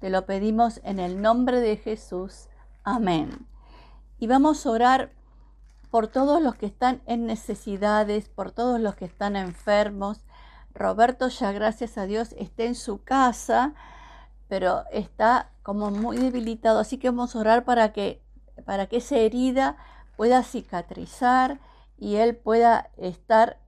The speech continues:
em, est-, reponerse, reponer sus fuerzas, ¿no es cierto? Bueno,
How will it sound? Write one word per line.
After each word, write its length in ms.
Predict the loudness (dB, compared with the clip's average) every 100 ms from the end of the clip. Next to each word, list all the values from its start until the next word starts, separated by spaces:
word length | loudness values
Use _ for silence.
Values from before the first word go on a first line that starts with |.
| _
em, 600 | -6 -4 -4 -6 -8 -12 -18 _ -20 _ -20 _ -8
est-, 240 | -8 -8
reponerse, 920 | -12 -6 -4 2 4 4 2 -6 -12 -8
reponer 460 | -8 -6 -4 -4
sus 200 | -6 -12
fuerzas, 640 | -12 0 0 0 -8 -14 -16 -16 -12
¿no 60 |
es 80 | -8
cierto? 420 | -4 -4 -4 -6 -6 -20 -20 -20 -14
Bueno, 180 | -8 -8